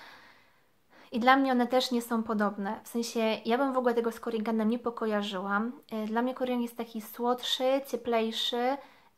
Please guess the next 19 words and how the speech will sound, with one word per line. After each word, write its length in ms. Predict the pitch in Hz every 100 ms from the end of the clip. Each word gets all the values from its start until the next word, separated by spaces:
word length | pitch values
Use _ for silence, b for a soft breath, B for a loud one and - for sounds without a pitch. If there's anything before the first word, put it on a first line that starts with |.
| 233 226 226 226 226
jest 180 | 233
jednak 360 | 254 240 247 -
inny. 340 | 233 208 196 185
Jest, 220 | 220 - -
jest, 200 | 240 240
idzie 180 | 254 269
bardziej 220 | 247 247
w 40 | 233
stronę 160 | 226
taką 200 | 226 220
słodko-ryżową, 920 | 214 247 240 - 226 214 220 220 214
mleczno-rumową, 1200 | 214 208 208 214 208 208 220 214 220 208 208 214 220
no 80 | 226
nie 120 | 226
rumową, 300 | 226 220 220
whi-, 120 | 233
whisky. 420 | 240 226 - 226 285 - _ _ _ _ - B B B B B B B B _ _ -
Natomiast, 600 | 233 269 269 262 - - 240
ym, 400 | 233 233 226